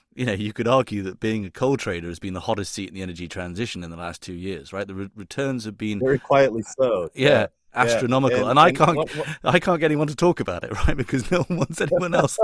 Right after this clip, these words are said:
Speaker 1: <laughs> joining the party.
Speaker 2: Oh, I've just painted a giant target on my back, haven't I? <laughs> But anyway, <laughs> yeah. So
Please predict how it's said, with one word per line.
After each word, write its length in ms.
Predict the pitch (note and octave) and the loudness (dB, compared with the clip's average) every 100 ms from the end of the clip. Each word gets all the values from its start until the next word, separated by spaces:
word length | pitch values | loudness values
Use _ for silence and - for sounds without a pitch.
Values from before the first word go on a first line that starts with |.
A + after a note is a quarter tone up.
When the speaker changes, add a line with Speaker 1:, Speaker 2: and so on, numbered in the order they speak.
| F3 C#3 | 2 0
Speaker 1:
<laughs> 200 | C3+ - | -8 0
joining 300 | C#3+ C#3 C3 | 0 2 0
the 60 | |
party. 400 | A#2+ D3 A#2+ E2+ _ _ _ _ _ | 0 0 -2 -4 _ _ _ _ _
Speaker 2:
Oh, 480 | - D#3+ D3+ C3+ A#2+ | 0 2 4 2 2
I've 220 | A2 A2+ | 0 -2
just 240 | G#2 B2 _ | -4 -8 _
painted 320 | C3 A2+ G2+ | -8 -8 -10
a 60 | F#2 | -6
giant 360 | A2 G2+ E2+ _ | -6 -6 -8 _
target 280 | - A#2+ F#2+ | -8 -6 -6
on 120 | F#2 | -8
my 120 | F2 | -8
back, 220 | E2+ F2+ - | -8 -10 -6
haven't 220 | G#2+ F2+ | -8 -6
I? 500 | D2+ _ _ _ C#4+ | -14 _ _ _ 0
<laughs> 0 | - G#3 - | 0 -2 4
But 140 | A#3 - | 6 6
anyway, 720 | - A3 - - E3 - A#2+ | 2 2 0 0 -4 -2 -4
<laughs> 140 | - - | -4 -2
yeah. 360 | G3 E4+ E3+ - G#4 - - | -2 0 -4 -4 -20 -20 -6
So 320 | - F3+ | 0 2